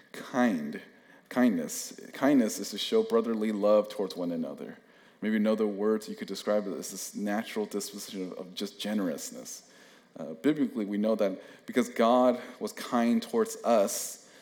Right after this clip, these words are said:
then we need to be kind to other people. It is actually the Lord's kindness that leads us to repentance. This is Romans chapter two, verse four.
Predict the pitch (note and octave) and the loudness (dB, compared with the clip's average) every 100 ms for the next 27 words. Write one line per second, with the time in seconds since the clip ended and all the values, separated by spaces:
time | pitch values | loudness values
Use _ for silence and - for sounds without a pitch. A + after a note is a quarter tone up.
0 | - G#2 G2 A#2+ A#2 G#2+ G2 G#2 - G2+ | -10 -6 2 6 6 4 0 -4 -6 -10
1 | - - B2 A#2 G2+ G2 - - _ _ | -10 -4 0 0 0 -2 -6 -14 _ _
2 | _ - B2 - G2 G2 G#2 - - - | _ -10 -6 -2 0 0 -4 -6 -20 -20
3 | - C#3 C3 - - - _ _ _ _ | -6 -2 -2 -4 -10 -14 _ _ _ _
4 | _ - _ - _ _ - _ - - | _ -20 _ -20 _ _ -20 _ -14 -12
5 | - A#2 A#2+ A2+ - A#2 - B2 A2 G#2 | -2 0 0 0 -2 -4 -2 -2 0 2
6 | A2 A2 - - C#3+ C#3+ A#2+ F2 F2 - | 2 2 -2 -4 2 4 4 2 -2 -6
7 | - - - _ _ - G2 A2+ A#2+ G2 | -8 -14 -20 _ _ -6 0 4 4 2
8 | F2 - - - - G#2 G2 - A#2+ - | -2 -2 -12 -16 -8 -6 -4 -2 -4 -4
9 | - - - - F2+ G2+ G2+ G2+ - A2 | -12 -14 -14 -14 -6 -2 -2 -2 -4 -6
10 | - - - A#2 G2 G2 - - - B2+ | -6 -10 -6 -4 -2 -4 -6 -10 0 2
11 | F#2+ F2 | 4 2